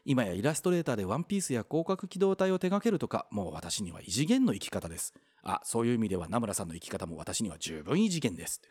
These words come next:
って <laughs> 書かれましたけども、えー、「こうやっていろいろな方の生き様を知ることができるのはとても楽しいです。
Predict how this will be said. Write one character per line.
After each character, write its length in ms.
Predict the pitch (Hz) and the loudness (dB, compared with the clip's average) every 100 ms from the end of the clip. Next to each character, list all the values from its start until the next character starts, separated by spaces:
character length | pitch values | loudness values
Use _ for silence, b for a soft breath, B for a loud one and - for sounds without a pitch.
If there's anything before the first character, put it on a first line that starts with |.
| - | -14
っ 80 | 95 | -12
て 380 | - - - 127 | -6 -6 -6 -8
<laughs> 0 | |
書 80 | |
か 260 | 110 110 107 | -6 -4 -4
れ 60 | 95 | -4
ま 80 | |
し 60 | 90 | -6
た 60 | - | -10
け 40 | |
ど 80 | 85 | -16
も、 60 | - B B B B B B | -20 B B B B B B
え 160 | 165 170 | 4 6
ー、 40 | |
「こ 120 | 202 202 | 6 6
う 60 | |
や 60 | 196 | 6
っ 100 | - | 6
て 140 | 185 | 4
い 80 | 151 | 6
ろ 120 | 165 | 4
い 20 | |
ろ 100 | 165 | 4
な 80 | 160 | 4
方 220 | 156 156 | 4 4
の 80 | 156 | 4
生 80 | 135 | 2
き 100 | 143 | 4
様 180 | 143 143 | 4 4
を 80 | 139 | 2
知 120 | 143 | 2
る 80 | 143 | 4
こ 80 | |
と 80 | 143 | 4
が 80 | 117 | 4
で 100 | 117 | 2
き 80 | 127 | 2
る 100 | 120 | 2
の 100 | 120 | 4
は 100 | 165 | 2
と 100 | 107 | 2
て 100 | 117 | 2
も 140 | 123 | 2
楽 200 | 123 117 | 2 0
し 220 | 117 120 98 | 0 0 2
い 20 | |
で 100 | 127 | 0
す。 140 | - | 0